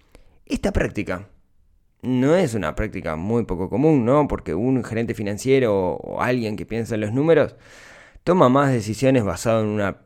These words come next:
planilla Excel y en los numeritos que da que en, que en el bienestar de las personas. Al final,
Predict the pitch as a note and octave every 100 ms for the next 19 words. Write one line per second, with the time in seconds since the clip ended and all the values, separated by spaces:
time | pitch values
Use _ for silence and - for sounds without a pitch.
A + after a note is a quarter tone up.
0 | _ - E2+ A2 A2 A#2+ - D3+ D#3+ F3
1 | - - F#2 F2+ F#2+ F#2 F#2+ - B2+ B2
2 | B2 F#3+ D#3 A2 G#2 F#2 E2 G2 F#2 G#2
3 | A2 G2+ - B2+ A2+ F#2+ - G#2+ E3 G3+
4 | B2+ - D#2 - G2 C#3 C#3+